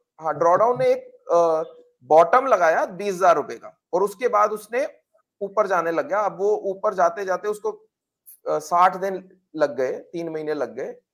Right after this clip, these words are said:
वो अलग, वो अलग चीज है। But मैंने तो ये देखना है कि मेरा साल का प्रॉफिट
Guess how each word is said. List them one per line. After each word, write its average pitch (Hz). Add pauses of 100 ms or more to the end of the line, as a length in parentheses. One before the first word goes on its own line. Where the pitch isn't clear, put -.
वो 185
अलग, 180 (160)
वो 226
अलग 175
चीज 113
है। - (640)
But 180 (280)
मैंने 165
तो 269
ये 226
देखना 196
है 240
कि 262
मेरा 240
साल 196
का 277
प्रॉफिट 185